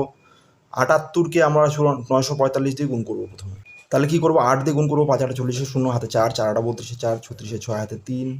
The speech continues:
আট নং বাহাত্তর আর তিন পঁচাত্তর। তাহলে এটা হয়ে গেল। এবার সাত দিয়ে গুণ করবো, পাঁচ সাতা পঁয়ত্রিশের পাঁচ, হাতে থাকে তিন, চার সাতা আঠাশ আর তিন একত্রিশের এক, হাতে থাকলো তিন, সাত নং তেষট্টি আর তিন ছেষট্টি।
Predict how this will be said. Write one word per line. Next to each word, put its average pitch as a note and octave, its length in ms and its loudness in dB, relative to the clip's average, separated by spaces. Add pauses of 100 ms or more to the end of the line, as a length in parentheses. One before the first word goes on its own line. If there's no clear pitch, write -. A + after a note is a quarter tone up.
আট - 180 -10
নং A#2 180 -4
বাহাত্তর G2+ 380 -6
আর A#2+ 160 -6
তিন C3 160 -4 (640)
পঁচাত্তর। A2+ 500 -6 (800)
তাহলে C3 160 2
এটা C#3 140 4
হয়ে D3 220 4
গেল। D3 140 4
এবার C#3+ 180 4
সাত C#3 240 0
দিয়ে D3 140 0
গুণ C#3+ 140 2
করবো, D3+ 200 2
পাঁচ C#3 140 0
সাতা B2+ 220 -8
পঁয়ত্রিশের B2 600 -8
পাঁচ, A#2 360 0
হাতে A#2+ 160 -10
থাকে A2 280 -10
তিন, C3+ 200 -2 (440)
চার A2+ 140 -4
সাতা B2 260 -6
আঠাশ A2 300 -6
আর B2 120 -4
তিন B2+ 100 -4
একত্রিশের B2 560 -6 (280)
এক, A#2+ 320 0 (300)
হাতে A#2 200 -6
থাকলো A#2+ 240 -4
তিন, C3 260 -2 (180)
সাত - 220 -8
নং A#2+ 140 -4
তেষট্টি A2+ 420 -12
আর A#2+ 160 -6
তিন C3+ 140 -2 (440)
ছেষট্টি। A2+ 540 -8